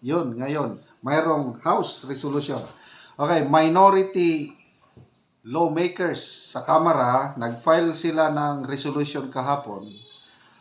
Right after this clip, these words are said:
uh, calling for the transparent and publicly accessible deliberations on the national budget,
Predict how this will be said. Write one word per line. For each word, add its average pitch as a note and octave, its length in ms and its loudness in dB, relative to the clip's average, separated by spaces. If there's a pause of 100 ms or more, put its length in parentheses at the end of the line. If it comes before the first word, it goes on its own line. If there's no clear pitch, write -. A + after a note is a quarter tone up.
(120)
uh, B2+ 580 2
calling G3 400 4
for D#3 280 -2
the D3 140 -4
transparent D#3+ 960 0 (760)
and B2+ 360 -4
publicly D3+ 1200 -2
accessible D3+ 880 -4
deliberations C3+ 1120 -4
on B2 240 -6
the B2+ 80 -4
national C3+ 720 -4
budget, C#3+ 400 0